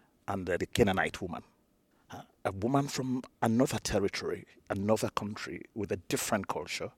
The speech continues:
and yet saw something in Jesus and wanted to have that thing,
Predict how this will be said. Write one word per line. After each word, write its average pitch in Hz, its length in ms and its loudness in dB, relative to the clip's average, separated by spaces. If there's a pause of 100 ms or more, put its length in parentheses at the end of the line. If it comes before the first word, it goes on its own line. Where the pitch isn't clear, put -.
(580)
and 113 140 4
yet 123 120 12
saw - 520 4
something 135 500 0
in 107 180 -2
Jesus 113 580 0
and 101 180 0
wanted 107 420 2
to 104 80 -4
have 110 300 4
that - 240 6
thing, - 180 -10